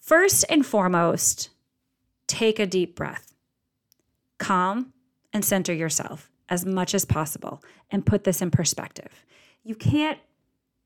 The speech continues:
rationally process how to do this when you're all worked up and anxious, right? Yes,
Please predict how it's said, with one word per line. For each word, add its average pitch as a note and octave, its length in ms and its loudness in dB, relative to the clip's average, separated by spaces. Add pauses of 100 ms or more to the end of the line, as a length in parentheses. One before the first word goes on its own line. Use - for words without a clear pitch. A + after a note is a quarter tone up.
(300)
rationally F#3 960 0
process E3 720 -2
how E3+ 320 -4
to E3 120 -8
do E3 200 -8
this D#3 240 -8
when F3 120 -12
you're E3 200 -18 (100)
all F3 180 0
worked E3+ 280 -6
up D#3 100 -14
and E3+ 100 -12
anxious, - 540 -8
right? E3 260 -2 (960)
Yes, - 460 0